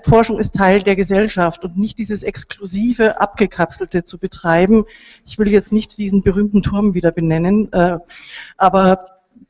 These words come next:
das ist ganz, ganz wichtig, die Tore zu off-, öffnen und zu zeigen, was da gemacht wird, auch wofür das Geld ausgegeben wird. Das sind ganz viele Fragestellungen, wo die Gesellschaft durchaus ein Anrecht hat, äh, an dem wissenschaftlichen Prozess teilzuhaben.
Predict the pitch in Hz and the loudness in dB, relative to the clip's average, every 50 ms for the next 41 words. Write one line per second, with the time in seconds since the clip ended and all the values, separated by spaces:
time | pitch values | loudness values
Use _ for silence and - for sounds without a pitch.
0 | - - - 185 - 208 196 233 - - 214 226 269 294 285 285 254 254 226 240 | -20 -20 -12 -8 -6 -4 -4 -4 0 2 4 4 4 4 4 4 4 6 6 4
1 | 233 - 254 - - 220 - - 233 233 240 233 220 220 - - 226 - - 220 | 4 4 2 2 0 -2 -2 2 4 4 4 4 2 0 -2 -2 0 2 2 2
2 | 233 - - - 240 240 - - 240 226 220 208 202 202 - 202 - - 202 196 | 0 0 0 0 0 0 2 4 6 6 6 6 4 2 0 -2 -2 2 2 4
3 | 196 202 202 214 202 208 202 196 - 208 190 185 190 185 202 240 - - 226 214 | 4 4 4 4 2 2 0 0 0 -2 -2 0 0 0 0 -2 -4 -4 -2 -2
4 | 190 180 190 185 196 233 240 - 302 302 294 269 - - - 220 233 262 247 - | -2 -2 -2 -4 -6 -4 -2 0 -2 -2 -2 -4 -6 0 2 4 4 4 2 2
5 | - 202 196 - 208 190 - 185 180 175 180 185 180 185 - 226 208 - 226 254 | 0 0 0 -2 -4 -4 -2 -2 -2 -2 -4 -6 -6 -6 -8 -6 -2 0 0 -2
6 | 262 - - 254 226 226 - - 196 190 190 - 202 - - 196 185 196 202 202 | -2 -2 -6 -4 -4 -4 -4 -4 -4 -4 -2 -4 -6 -4 -2 0 2 2 2 2
7 | 190 190 208 202 202 214 202 - 185 190 202 - 214 208 - - 202 190 196 185 | 2 0 -2 -2 -2 -4 -2 -2 -2 -2 0 0 -2 -2 -2 -2 -2 -2 0 0
8 | 196 196 202 196 175 - 175 190 196 208 208 196 - - 196 190 - - - - | 0 2 0 0 -2 -2 -4 -4 -2 -4 -4 -4 -2 0 0 0 -2 -6 -20 -20
9 | - - - - - - _ - 196 190 185 - 185 185 190 185 180 220 - 226 | -20 -18 -18 -20 -20 -14 _ 0 2 2 4 4 4 2 2 2 2 0 -2 -2
10 | 202 208 196 - 208 196 196 190 - 190 190 - 147 185 170 - - 185 170 180 | -2 0 0 0 0 0 0 0 -2 -4 -6 -4 -4 -6 -6 -4 -2 0 2 2
11 | 220 226 - - 226 220 220 214 214 220 233 | 2 2 2 2 2 4 4 4 6 4 4